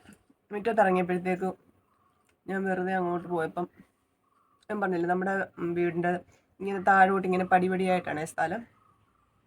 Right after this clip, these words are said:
ഒത്തിരിയൊന്നും ഇല്ല കേട്ടോ, പത്ത് സെന്റ് സ്ഥലമാണ്. അതപ്പം താഴത്തെ തൊണ്ടിൽ കുറേ ഓമ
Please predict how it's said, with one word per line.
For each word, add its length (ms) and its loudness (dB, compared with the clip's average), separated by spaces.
ഒത്തിരിയൊന്നും 460 -2
ഇല്ല 100 -2
കേട്ടോ, 240 -4
പത്ത് 280 -4
സെന്റ് 220 -2
സ്ഥലമാണ്. 420 0
അതപ്പം 280 -2
താഴത്തെ 400 0
തൊണ്ടിൽ 240 0
കുറേ 220 2
ഓമ 220 0